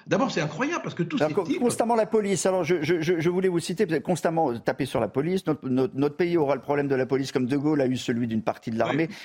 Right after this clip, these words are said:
Speaker 2: Le racisme dans la police est dorénavant une cause reconnue par les gens normaux. Une cause reconnue par les gens normaux. Le mot violence policière est passé dans le vocabulaire le plus courant.
Speaker 1: Oui, mais, mais d'ab-, d'abord, là, il devrait faire l'objet de poursuites si on avait un,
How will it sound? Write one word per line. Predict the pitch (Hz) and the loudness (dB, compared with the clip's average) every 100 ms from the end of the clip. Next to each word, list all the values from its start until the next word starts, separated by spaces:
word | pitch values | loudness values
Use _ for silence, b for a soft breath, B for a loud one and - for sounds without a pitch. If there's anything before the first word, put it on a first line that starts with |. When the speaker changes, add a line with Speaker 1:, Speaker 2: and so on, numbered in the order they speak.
| B | B
Speaker 2:
Le | 139 | 2
racisme | 147 147 170 139 | 2 0 -2 0
dans | 143 | 0
la | 143 | 2
police | 147 147 135 | 0 -2 0
est | |
dorénavant | 127 123 120 120 | 0 2 2 2
une | 117 107 | 0 0
cause | 170 143 117 - | 0 0 -2 -4
reconnue | 143 185 175 160 | -4 0 -2 -2
par | 156 143 | -4 0
les | 127 | 0
gens | 123 151 | 0 -2
normaux. | 117 147 160 151 156 - B B | 0 0 0 0 -2 -4 B B
Une | 151 147 | -2 0
cause | 226 196 123 | 0 0 -2
reconnue | 131 220 220 202 226 | 0 -2 0 -2 -2
par | 220 170 | -2 -2
les | 156 | 0
gens | 151 180 | -2 -2
normaux. | 165 165 165 - B B | -2 0 -2 -4 B B
Le | - 131 165 | 0 2 4
mot | 180 151 | 2 0
violence | 117 220 202 180 | 0 0 2 0
policière | - 170 156 185 160 | -2 -2 -2 -2 0
est | |
passé | 147 147 165 | -2 -2 0
dans | 156 | 0
le | |
vocabulaire | 147 151 160 170 175 | 0 -2 -2 0 0
le | 156 | -2
plus | 175 | -6
courant. | 165 220 202 208 143 _ _ _ _ _ _ _ - - B B | -6 -4 -2 -4 -6 _ _ _ _ _ _ _ -20 -20 B B
Speaker 1:
Oui, | 160 247 | 2 4
mais, | 165 170 | 4 4
mais | 143 127 | 2 2
d'ab-, | 127 | 2
d'abord, | 135 160 123 | 2 0 2
là, | 160 | 0
il | 120 | 0
devrait | 110 110 | -2 -4
faire | 131 | -4
l'objet | 110 98 110 | -4 -4 -6
de | 107 | -8
poursuites | 120 117 - 160 | -8 -6 -4 -4
si | - | -4
on | 104 | -4
avait | 107 120 120 113 | 0 2 2 2
un, | 104 | 0